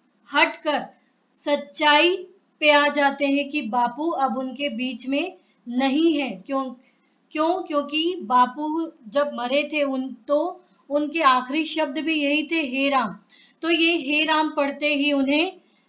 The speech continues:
यह एहसास हो जाता है कि वो बापू अब इस दुनिया में नहीं रहे। उन्हें लगा कि बापू उनसे छीन लिए गए हैं।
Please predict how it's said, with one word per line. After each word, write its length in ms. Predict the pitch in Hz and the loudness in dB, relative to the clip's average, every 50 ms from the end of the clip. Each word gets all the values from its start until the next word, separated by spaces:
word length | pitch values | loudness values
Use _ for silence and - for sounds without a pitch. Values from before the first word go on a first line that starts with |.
| _ _ _ _ _ _ _ _ _ _ _ _ _ _ _ _ _ _ _ _ _ - | _ _ _ _ _ _ _ _ _ _ _ _ _ _ _ _ _ _ _ _ _ -4
यह 180 | 233 302 339 339 | 2 4 4 4
एहसास 720 | 339 - 277 285 285 - - - 294 302 330 381 370 - | 4 4 0 -2 -4 -4 0 2 4 4 4 2 2 -2
हो 120 | 330 320 | -2 -2
जाता 360 | 302 262 285 277 277 285 277 269 | 2 2 2 2 2 4 2 2
है 200 | 262 262 262 - | 2 2 -2 -4
कि 180 | - 262 262 | -4 -6 -4
वो 220 | 247 254 269 311 330 | -2 0 0 0 0
बापू 460 | 233 233 240 233 - - - 269 269 | 0 0 0 0 0 -2 -4 -2 2
अब 420 | 262 262 277 311 392 381 370 339 _ _ - | 4 4 4 2 2 -4 -10 -10 _ _ -12
इस 160 | 254 262 240 | -10 -8 -8
दुनिया 420 | 214 214 247 247 247 262 269 277 277 | -4 -2 0 2 2 2 2 2 2
में 140 | 277 285 | 2 2
नहीं 360 | 269 254 247 247 240 285 302 294 | 2 0 0 0 0 0 2 2
रहे। 360 | 285 262 254 277 302 370 392 - _ _ _ _ _ _ _ | 2 2 2 2 0 0 -2 -8 _ _ _ _ _ _ _
उन्हें 340 | 247 262 269 269 285 302 302 | -2 2 2 4 4 4 4
लगा 340 | 294 285 269 269 269 269 269 | 2 2 4 4 4 4 4
कि 200 | - 294 311 320 | 2 -2 -4 -2
बापू 440 | 240 - 247 240 240 233 269 269 277 | 2 2 2 2 2 0 -2 0 0
उनसे 480 | 269 262 254 - 311 311 339 349 - - | 0 0 -2 -4 -4 -4 -4 -4 -6 -10
छीन 280 | - - 320 349 349 349 | -2 2 4 4 4 4
लिए 340 | 339 320 311 285 285 269 | 2 0 -2 -2 -2 -2
गए 220 | 233 240 240 240 240 | -4 -4 -6 -6 -6
हैं। 240 | 233 220 196 175 | -6 -8 -8 -10